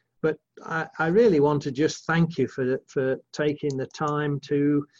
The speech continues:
uh, show an interest in our field and actually helping the, uh, the audiences to,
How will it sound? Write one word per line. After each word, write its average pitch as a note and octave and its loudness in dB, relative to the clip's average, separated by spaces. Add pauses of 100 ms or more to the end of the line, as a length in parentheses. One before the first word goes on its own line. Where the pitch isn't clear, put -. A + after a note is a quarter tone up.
(400)
uh, D#3 -12 (120)
show E3 0
an D#3 2
interest F3 2
in B2 -4
our B2 -6
field C3+ -2
and C#3 -4
actually D3+ -4
helping C3+ -4 (640)
the, G3+ -2 (100)
uh, D#3 -6
the E3 0
audiences C#3+ 0
to, C#3 0